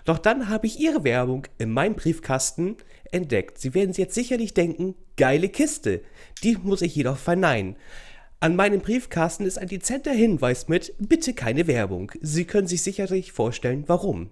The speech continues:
Ich möchte Sie bitten, jegliche Werbung von Ihnen nicht bei mir abzuladen.“ Und dann habe ich dann, ich habe noch was dazu geschrieben. „Wie stellen Sie das in Zukunft sicher? Welche Maßnahmen sind bezüglich vorher schon getroffen worden?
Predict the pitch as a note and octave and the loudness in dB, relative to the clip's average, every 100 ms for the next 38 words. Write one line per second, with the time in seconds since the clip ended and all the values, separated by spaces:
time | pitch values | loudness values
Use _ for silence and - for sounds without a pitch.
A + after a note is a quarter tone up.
0 | - D3 G3+ A3+ A3+ G3 B3 - C3+ F#3+ | -8 -4 -2 0 0 0 -4 -4 -4 -4
1 | A#3 - E3 C3 C#3+ D3 D3 C#3+ F#3+ G3 | -8 -4 2 2 2 -2 -4 -2 -2 0
2 | G3 - - A#2 - C#3+ E3 F3 A#3+ - | -2 -4 -4 -4 0 0 2 0 -2 -2
3 | A3 G#2 E2+ E2+ - - - - - - | 0 2 0 -6 -12 -20 -20 -18 -20 -18
4 | - - - B2 C#3+ D#3 G#3+ - - - | -12 -6 -4 0 2 2 -2 -10 -16 -14
5 | - - F3 F3 D#3+ C#3+ D3+ - D3 C#3 | -6 0 2 2 2 2 0 0 0 0
6 | C3+ - F3 G#3 - A#3+ C4+ - - - | -4 -6 -6 -6 -4 -6 -6 -8 -16 -10
7 | - D3+ - D#3+ D#3 D#3 - D3+ F#3 F#3 | -2 0 2 0 0 -4 -6 -2 -2 -2
8 | E3+ - B3 A#2+ G#2+ G#3 C4 B3+ A#3 B3 | -2 -4 -2 -2 0 0 0 0 0 0
9 | - D#3 C3+ F3 E3 E3+ - G#3 F3 - | -2 -4 -2 -2 -2 -4 -4 -6 -6 -6
10 | - B3+ A3+ A3 G#3+ - C4 A#3 D3+ A#2+ | -2 0 0 0 -2 -4 -4 0 2 0
11 | G2+ | -2